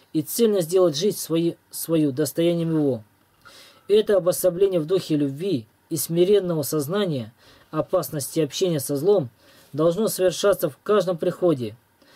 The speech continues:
и стать началом братского сплочения остатков верных на дело разумного созидания добра в собственной жизни и жизни прихода, на дело спасения России и Русской Православной Церкви теми, кто хочет быть достоянием Божьим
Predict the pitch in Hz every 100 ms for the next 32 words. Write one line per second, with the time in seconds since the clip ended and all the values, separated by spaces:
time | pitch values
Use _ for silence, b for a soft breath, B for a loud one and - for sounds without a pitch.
0 | b - 160 - 190 185 175 202 196 170
1 | 170 196 - 180 156 - 165 135 214 196
2 | 143 - - 185 - 190 - 160 175 214
3 | 160 127 - b b b b - 156 160
4 | 214 208 180 175 170 208 180 - 165 156
5 | 175 180 160 151 143 196 180 117 b b
6 | b - - - 214 - 196 185 156 170
7 | 131 117 107 _ _ - 170 160 185 175
8 | 170 165 170 151 123 107 _ - B B
9 | B - 156 165 233 196 - 185 - 196
10 | 175 170 - 214 185 - 175 185 202 -
11 | - 180 175 - 190 175 - 190 175 151
12 | 131 220 196 127 107 _ B B B B
13 | - - 226 208 185 165 170 165 135 185
14 | 185 170 185 202 143